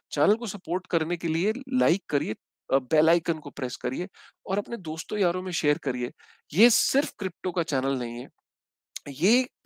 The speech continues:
चैनल है आपकी समझ को बढ़ाने के लिए। क्रिप्टो, फाइनेंस, वेब थ्री, ये इन चीज़ों की आपकी समझ को बढ़ाने के लिए चैनल है। प्लीज सपोर्ट करिए चैनल को। With this thought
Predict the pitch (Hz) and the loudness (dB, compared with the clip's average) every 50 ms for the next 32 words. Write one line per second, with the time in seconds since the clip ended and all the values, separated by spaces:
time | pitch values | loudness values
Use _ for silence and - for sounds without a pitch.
0 | _ - - 123 143 156 185 208 190 165 160 151 151 160 170 180 - _ - 131 | _ -2 0 0 2 6 6 6 8 8 6 6 4 4 2 0 -4 _ -6 -6
1 | 139 151 - - - 196 190 - - - 139 139 147 160 156 - - 156 139 135 | -6 -6 -8 -8 -10 -6 -6 -4 -4 -4 -2 0 0 -2 -2 -4 -10 -10 -4 -2
2 | 127 120 117 117 117 120 - 123 117 117 123 - - - - - - _ _ _ | -2 -2 -2 -4 -6 -8 -6 -6 -6 -6 -6 -8 -12 -20 -20 -20 -20 _ _ _
3 | - 185 202 - _ _ _ - 202 196 202 196 - - 156 151 151 160 165 165 | 2 2 2 0 _ _ _ -2 -2 -2 -2 -2 -4 -2 -2 0 2 4 4 4
4 | 170 170 170 165 165 - - - - - 139 147 156 165 165 _ _ _ - 165 | 4 4 2 0 -2 -6 -8 -8 -10 -12 -2 2 2 2 2 _ _ _ -2 0
5 | 156 160 170 180 185 185 - - - - _ _ - 202 185 - - - - _ | 0 0 0 0 -4 -8 -12 -20 -20 -20 _ _ -4 -4 -4 -4 -14 -20 -14 _
6 | - 233 247 233 - - 202 180 175 190 185 - - 196 175 160 156 - 180 - | -4 -4 -4 -4 -6 -8 -8 -6 -8 -10 -10 -6 0 2 2 2 2 -2 -8 -6
7 | - 147 127 139 131 - - 135 131 127 120 120 117 120 117 - - 117 110 113 | -6 -6 -6 -6 -8 -10 -12 -10 -6 -2 -2 -2 -2 -2 -4 -4 -4 -4 -4 -4
8 | - - 110 113 104 101 - 156 _ _ _ - - _ _ - 175 208 202 - | -6 -10 -10 -10 -10 -12 -14 -16 _ _ _ -20 -20 _ _ 0 0 2 2 0
9 | 180 160 - 151 151 143 - - 131 131 131 - - 120 123 123 123 - 139 131 | -2 -2 -2 -4 -6 -6 -4 -4 -4 -4 -2 -4 -2 -2 -2 -4 -4 -6 -10 -10
10 | 135 127 - 139 131 - - 127 123 | -10 -8 -6 -8 -8 -4 -4 -4 -4